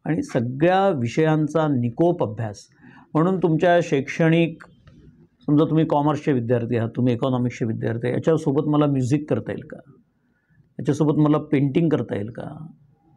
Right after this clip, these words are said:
याच्यासोबत मला, अ, विविध कोर्सेस, एन्व्हायर्नमेंटलचे कोर्सेस घेता येतील का? सस्टेनेबिलिटीचे कोर्सेस घेता येतील का?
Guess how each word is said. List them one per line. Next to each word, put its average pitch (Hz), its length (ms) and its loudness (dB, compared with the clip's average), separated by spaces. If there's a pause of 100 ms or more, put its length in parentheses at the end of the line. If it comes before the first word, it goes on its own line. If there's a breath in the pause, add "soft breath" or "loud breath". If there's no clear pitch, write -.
(520)
याच्यासोबत 156 500 2
मला, 165 400 4 (560 soft breath)
अ, 139 180 -2
विविध 156 600 2
कोर्सेस, 185 640 2
एन्व्हायर्नमेंटलचे 185 720 2
कोर्सेस 151 360 0
घेता 131 220 -2
येतील 120 220 -2
का? 135 180 -2
सस्टेनेबिलिटीचे 165 880 0
कोर्सेस 131 400 -2
घेता 113 200 -2
येतील 117 260 -8
का? 127 280 -14